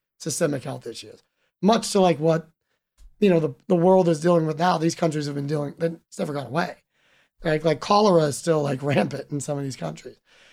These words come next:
And so the straw that broke the camel's back for me personally was diagnosing a little girl, I, I think she was around six at the time, with, like, malignant oral cancer. And that had metastasized into her, in her jaw.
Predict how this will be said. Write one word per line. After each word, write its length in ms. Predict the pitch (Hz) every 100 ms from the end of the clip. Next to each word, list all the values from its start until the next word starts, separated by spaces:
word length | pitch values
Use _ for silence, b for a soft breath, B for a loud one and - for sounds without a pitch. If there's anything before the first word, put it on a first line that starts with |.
| b b _
And 180 | 175 175
so 480 | 190 175 165 156 b b _ _ _ _ _ _ _ -
the 120 | 143
straw 260 | - 226
that 100 | 247
broke 200 | 202 196
the 80 | 180
camel's 400 | 151 - 165 156
back 220 | 139 147
for 140 | - 143
me 180 | 151 135
personally 440 | 156 147 - 139
was 360 | 131 131 127 - _ _ _ _ _
diagnosing 880 | 180 180 165 165 165 170 156 147 135 b b _ _ _ -
a 80 |
little 200 | 160 175 151
girl, 400 | 151 156 151 147
I, 80 |
I 160 | 151 160
think 120 | 160
she 80 | 147
was 80 | 151
around 220 | 151 143
six 320 | - 170 139
at 80 | 139
the 80 | 139
time, 380 | - 147 143 139
with, 100 | 131
like, 160 | 139 160 - 160
malignant 480 | 151 156 147 147 -
oral 240 | 147 139
cancer. 460 | 123 127 117 - _ _ _ _ _ _ _ -
And 100 | 185
that 80 |
had 80 | 214
metastasized 800 | 202 196 170 170 170 147 156 143
into 180 | 143 139
her, 220 | 135 127
in 80 | 160
her 100 | 147
jaw. 380 | 131 151 143 92